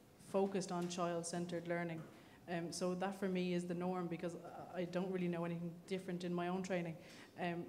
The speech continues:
how I've ended up sitting here, I'm not too sure. Um, <laughs> uh, and I'm going to admit from the start, I am a newly qualified teacher, but, um,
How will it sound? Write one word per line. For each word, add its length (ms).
how 200
I've 160
ended 240
up 120
sitting 300
here, 340
I'm 120
not 180
too 200
sure. 380
Um, 380
<laughs> 240
uh, 320
and 320
I'm 100
going 160
to 60
admit 260
from 100
the 80
start, 280
I 100
am 200
a 40
newly 200
qualified 380
teacher, 260
but, 240
um, 260